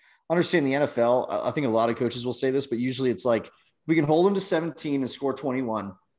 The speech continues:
You're gonna win. You can give up two touchdowns and a field goal, and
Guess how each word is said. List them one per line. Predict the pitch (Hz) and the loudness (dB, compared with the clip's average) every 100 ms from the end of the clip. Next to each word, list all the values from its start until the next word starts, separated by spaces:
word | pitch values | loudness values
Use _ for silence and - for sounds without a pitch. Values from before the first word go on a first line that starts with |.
| _ _ _ | _ _ _
You're | 147 | -2
gonna | 139 151 | 0 2
win. | 196 - - - | 0 -2 -8 -10
You | 127 | -10
can | 151 | -6
give | 135 135 | -2 -2
up | 131 | -2
two | 180 | -6
touchdowns | 180 156 - 156 147 147 120 | -2 -2 -2 -4 -4 -6 -6
and | |
a | 147 | -6
field | 131 113 | -2 -2
goal, | 113 117 117 _ _ _ _ _ 127 | -2 -4 -4 _ _ _ _ _ -4
and | 120 117 113 104 | -2 -2 -4 -8